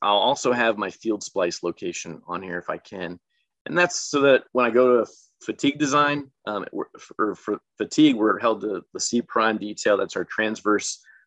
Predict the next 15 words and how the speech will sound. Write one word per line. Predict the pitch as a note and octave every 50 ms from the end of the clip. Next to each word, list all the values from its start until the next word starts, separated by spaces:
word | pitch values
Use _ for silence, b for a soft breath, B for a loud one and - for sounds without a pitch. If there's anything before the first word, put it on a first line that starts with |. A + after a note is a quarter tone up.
| b _ -
fillet | A#2+ B2 A#2
weld | G2+ A2 G#2 G2+ F#2 -
stiffener | - - A2+ A2+ - - B2 A#2 -
for | _ - -
our | -
connection | - - G2 G#2 - - - -
plate | - - A2 G#2+ G#2+
of | G2+ F2+ G2+
our | G#2 G2 - - - _ _ -
cross | - - B2 B2+
frames. | - C#3 C3 B2+ C3+ C3 - - _ b b b b b -
That's | B2 - -
generally | - C3 C3 B2+ B2
gonna | A2+ A#2+ A2
control, | - A2 G2+ F#2 - - G#2+ G#2+ A2 A2+ A#2+ -